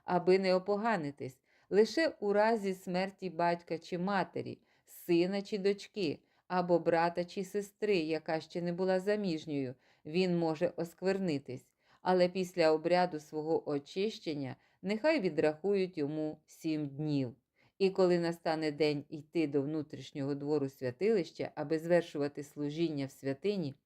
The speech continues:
нехай він принесе жертву за свій гріх, говорить владика Господь. Священники не володітимуть спадщиною,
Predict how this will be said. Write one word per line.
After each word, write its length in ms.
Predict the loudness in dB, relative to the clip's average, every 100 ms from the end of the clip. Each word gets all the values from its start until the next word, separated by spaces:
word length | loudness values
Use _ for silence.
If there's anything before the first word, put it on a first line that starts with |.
| _ -4
нехай 380 | -2 2 2
він 140 | 0 -2
принесе 540 | 0 0 -2 0 0
жертву 420 | 2 0 0 -6
за 180 | -4 -6
свій 280 | -6 -6 -4
гріх, 300 | -2 -4 -4 _ _ _ -8
говорить 580 | -4 0 2 0 -2
владика 440 | -6 -4 -6 -6 -6
Господь. 640 | -6 -8 -8 -6 -6 _ _ _ -20 -20 -10
Священники 920 | 4 4 4 2 2 2 -2 0 0
не 120 | 2
володітимуть 800 | 0 2 0 0 -2 -2 -4 -6
спадщиною, 840 | -4 -2 -2 -4 -10 -6 -6 -6